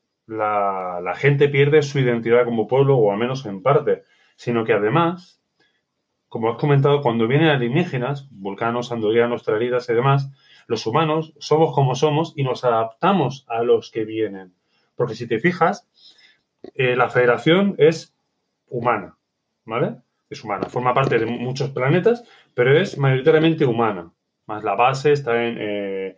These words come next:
la Federación está en París, la flota estelar tiene su base en San Francisco, ¿vale? Vienen alienígenas, eh, de otras partes de la, de la Federación a la Tierra y demás, pero no hay, o, o hay pocos, o no hay en gran mayoría humanos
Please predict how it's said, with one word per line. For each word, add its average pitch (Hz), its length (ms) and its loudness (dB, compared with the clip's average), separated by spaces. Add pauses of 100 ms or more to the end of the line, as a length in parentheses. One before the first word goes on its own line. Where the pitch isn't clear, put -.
(120)
la 120 160 -2
Federación 120 380 0
está 107 180 -8
en 101 60 -8
París, 175 580 0 (320)
la 123 100 -2
flota 135 220 0
estelar 127 240 2
tiene 117 140 0
su 113 100 -6
base 113 200 0
en 101 60 -14
San 104 180 -12
Francisco, 180 680 -4 (160)
¿vale? 165 240 -2 (320)
Vienen 135 260 4
alienígenas, 123 880 0
eh, 104 220 2
de 104 200 2
otras 120 380 2
partes 131 480 2
de 101 100 2
la, 101 440 0
de 110 80 0
la 101 60 -2
Federación 113 440 0
a 107 80 -6
la 101 140 -2
Tierra 131 320 0
y 123 40 0
demás, 160 340 0 (640)
pero 139 180 6
no 160 280 6
hay, 185 400 -2 (760)
o, 123 420 4
o 110 160 2
hay 123 100 4
pocos, 135 440 4
o 123 100 -4
no 139 160 2
hay 143 160 4
en 117 100 -4
gran 131 180 -2
mayoría 131 400 2
humanos 143 520 -2